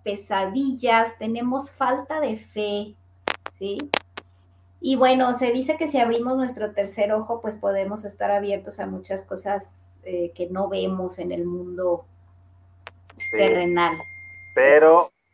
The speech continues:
Speaker 2: ojo con esto, porque mucha gente quiere abrir su tercer ojo para ver angelitos, para ver seres de luz,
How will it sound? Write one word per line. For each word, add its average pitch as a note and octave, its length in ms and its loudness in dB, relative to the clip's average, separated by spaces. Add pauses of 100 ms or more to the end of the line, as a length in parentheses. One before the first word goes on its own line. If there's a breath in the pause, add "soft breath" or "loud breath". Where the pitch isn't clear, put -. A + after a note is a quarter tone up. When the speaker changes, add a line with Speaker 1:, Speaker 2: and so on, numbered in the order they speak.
(800)
Speaker 2:
ojo A#2+ 360 4
con C3 200 2
esto, - 380 0 (200)
porque A2+ 360 4
mucha C#3+ 440 2
gente D3+ 560 4 (1000)
quiere C3 360 8
abrir B2+ 280 6
su D3 100 -8
tercer B2 360 4
ojo B2 180 2
para A2 280 4
ver G#2+ 140 2
angelitos, G#2+ 840 -4
para F#2+ 180 -2
ver G2 220 -2
seres G2+ 240 -10
de F#2+ 100 -4
luz, G#2+ 400 -8